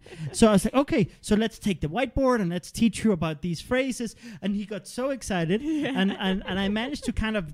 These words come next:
Speaker 1: d-, really flip the mood. And, and we talk about express regeneration. When you know someone well enough, you know that even when there's fatigue, when there's burnout, sometimes you can do very quick activities to get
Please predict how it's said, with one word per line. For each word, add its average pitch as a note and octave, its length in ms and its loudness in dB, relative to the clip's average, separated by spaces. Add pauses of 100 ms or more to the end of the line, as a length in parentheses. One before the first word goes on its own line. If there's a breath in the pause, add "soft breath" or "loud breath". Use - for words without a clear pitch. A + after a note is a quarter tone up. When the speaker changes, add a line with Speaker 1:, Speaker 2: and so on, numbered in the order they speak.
(140)
Speaker 1:
d-, G3 180 -10 (200)
really C4 260 2
flip - 380 0
the F3 80 -2
mood. E3+ 340 0 (320 loud breath)
And, F3+ 280 6
and F3 140 2
we F#3 60 4
talk B3+ 240 0
about G#3 220 0
express E3 440 -2
regeneration. D3 720 -6
When D#3+ 140 -2
you E3+ 80 0
know F3+ 180 2
someone D#3+ 320 -2
well C#3+ 160 0
enough, B2 320 -6 (500 soft breath)
you D#3 200 -4
know E3 240 0
that C#3+ 300 -4
even D#3+ 360 4
when C#3+ 300 4
there's C#3 200 0
fatigue, - 440 0
when C3 120 2
there's B2 200 0
burnout, B2+ 420 0
sometimes C3+ 300 -4
you C3 80 -2
can B2 100 -8
do C3 200 2
very B2 360 -4 (140)
quick - 240 -2
activities D#3+ 680 -2 (240 soft breath)
to F3 120 0
get C#3+ 400 -2